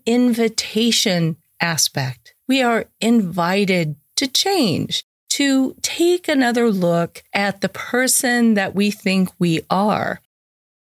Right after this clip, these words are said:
and how we might be able to let go of some of our feeling of attachment to that so that we can look at different ways of moving through the world.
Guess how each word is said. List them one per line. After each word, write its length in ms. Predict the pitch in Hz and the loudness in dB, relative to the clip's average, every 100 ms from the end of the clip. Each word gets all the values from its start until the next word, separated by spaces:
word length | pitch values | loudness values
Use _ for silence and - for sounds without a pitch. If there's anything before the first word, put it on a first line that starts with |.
| _ | _
and 460 | 196 196 196 185 170 - | -2 0 0 -2 -4 -6
how 360 | - - 254 330 | -4 0 0 0
we 260 | 339 320 294 | 0 2 4
might 320 | 262 247 240 | 4 2 0
be 220 | 220 214 | 0 2
able 260 | 208 202 208 | 2 0 -2
to 500 | - - 196 190 190 _ _ _ _ _ | 0 0 0 0 -4 _ _ _ _ _
let 420 | 262 254 330 453 - | -4 0 2 0 -2
go 440 | - 302 320 262 - | -2 0 2 0 0
of 400 | 196 202 185 - _ _ - | 0 0 -2 -6 _ _ -6
some 600 | - - 277 302 320 320 | 0 0 0 2 2 2
of 160 | 233 226 | 0 0
our 160 | 214 | -2
feeling 600 | 196 - 214 220 220 202 - | -2 -2 0 2 2 2 0
of 100 | 175 | -2
attachment 880 | 175 - - 170 175 - 156 135 - - | -2 -2 -2 -2 -2 -2 -2 -2 -8 -6
to 180 | - 165 | -2 0
that 400 | 117 - - - _ _ _ - | 0 -2 -6 -14 _ _ _ -6
so 260 | - 294 | -2 0
that 160 | 294 277 | 0 0
we 140 | 269 | -2
can 240 | 254 262 240 | 0 0 0
look 140 | 247 | 2
at 200 | 247 240 | -2 -2
different 440 | 233 240 269 262 | -4 0 0 0
ways 480 | 220 233 254 233 202 | 0 2 2 2 2
of 120 | 190 | 0
moving 540 | 185 180 202 202 220 214 | 2 2 2 2 2 0
through 220 | 214 180 | 0 0
the 100 | 180 | 0
world. 560 | 175 202 220 196 160 | 0 0 0 0 -2